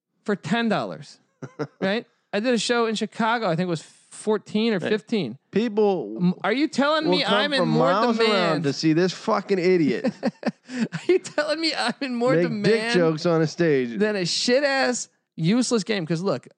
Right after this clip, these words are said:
Speaker 2: than a state flagship
Speaker 1: yes,
Speaker 2: school.
Speaker 1: Georgia i-, is good. I mean, these are two teams that were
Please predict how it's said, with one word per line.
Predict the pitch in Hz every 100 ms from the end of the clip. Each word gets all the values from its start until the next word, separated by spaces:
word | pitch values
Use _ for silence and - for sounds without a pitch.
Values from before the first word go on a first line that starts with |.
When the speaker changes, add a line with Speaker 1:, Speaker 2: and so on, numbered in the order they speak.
| _ _ _ _
Speaker 2:
than | 120
a | 110
state | - 139 143
flagship | 131 135 123 - 117
Speaker 1:
yes, | 180 170
Speaker 2:
school. | 104
Speaker 1:
Georgia | 143 147 190 185 202 -
i-, | 135 123 -
is | 143 139
good. | 147
I | 147
mean, | 135 113
these | 123 143
are | 139
two | - 151
teams | - 151
that | 139
were | 131 123